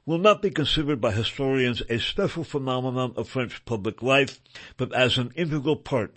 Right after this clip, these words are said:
of fascism. The fifth column has appeared wherever fascism has tried to gain a foothold. It was at work in Spain, Austria,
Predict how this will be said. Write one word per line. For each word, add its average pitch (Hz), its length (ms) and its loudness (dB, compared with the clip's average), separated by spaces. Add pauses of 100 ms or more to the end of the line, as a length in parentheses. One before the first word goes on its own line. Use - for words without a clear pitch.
of 110 100 -4
fascism. 92 800 0 (1120)
The 151 100 2
fifth - 360 0
column 151 520 2
has 143 180 2
appeared 135 380 -2
wherever 156 340 2
fascism 131 680 0
has 117 160 -2
tried 101 360 -2
to 104 60 0
gain 80 320 -8
a 107 60 -6
foothold. 104 600 0 (840)
It 123 100 2
was 113 180 0
at - 140 -4
work 107 240 0
in 71 220 -10
Spain, 127 720 2 (440)
Austria, 127 580 2